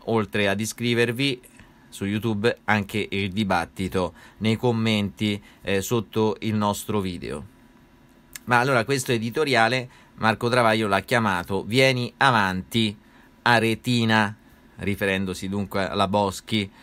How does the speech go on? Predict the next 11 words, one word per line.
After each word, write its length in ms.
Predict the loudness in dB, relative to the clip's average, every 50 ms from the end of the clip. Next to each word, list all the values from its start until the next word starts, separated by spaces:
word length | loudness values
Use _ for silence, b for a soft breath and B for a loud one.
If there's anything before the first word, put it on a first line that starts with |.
| B B B B B B B B
eh, 320 | -4 -2 0 2 2 0 0
ma, 420 | 0 0 2 2 2 2 0 -4 -6
eh, 880 | -6 -6 -4 -4 -6 -6 -6 -6 -8 -8 -10 -10 -12 -12 -12 -12 -14 -14 -8
ecco, 300 | -6 -6 -6 -6 -10 -14 -10
"Vieni 380 | -6 -2 2 2 2 2 2 2
avanti, 480 | 2 2 2 2 0 0 -2 -4 -4
cretino", 640 | -2 0 0 0 0 -2 -2 -2 -2 0 0 -2 -2
insomma, 520 | -4 -6 -4 -2 -2 0 2 2 0 0 -2 B B B B B B
è 220 | B 0 2 2
un 280 | 2 2 0 -2 -4 -2
titolo, 640 | -2 -2 -2 0 0 0 2 2 2 2 0 -2